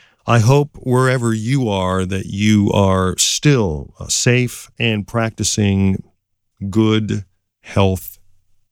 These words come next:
procedures. Because we buy into all this mask stuff, and even though we don't like it, we're gonna do it. I'm also stepping out of my comfort zone here in a couple of weeks because I'll be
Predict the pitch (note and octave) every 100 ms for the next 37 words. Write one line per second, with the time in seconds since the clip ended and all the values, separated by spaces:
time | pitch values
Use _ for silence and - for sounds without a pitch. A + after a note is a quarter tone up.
0 | _ _ _ - - A2+ G#2 - A1+ -
1 | - - _ _ _ _ _ _ _ _
2 | _ _ _ G#2 G#2 A#2 A2 A2+ C3 C3
3 | A#2 A#2+ B2 B2 A2 G2 F#2+ - G#2 F#2+
4 | F#2+ - - F#2+ F#2 G2+ - - - G#2+
5 | G#2 G2+ G#2 A2+ G#2+ G#2+ G#2 A#2 A#2 A#2+
6 | C3+ C#3+ C#3 F#2 E2+ - - _ _ _
7 | _ _ _ _ _ - F2+ F2 F2 F#2
8 | A2 F#2 - - - - _ _ _ _
9 | _ _ _ _ - F2 F2+ G2 - F#2+
10 | F2 - - - A2+ B2 A#2 A#2 A#2 B2
11 | B2 - D#3 C3 A2 F#2 G#2 F#2+ F#2+ F#2+
12 | G2+ G2 F#2 G#2 G2 F#2+ G#2+ C3+ - -
13 | - F2+ F#2 F2 F#2 E2+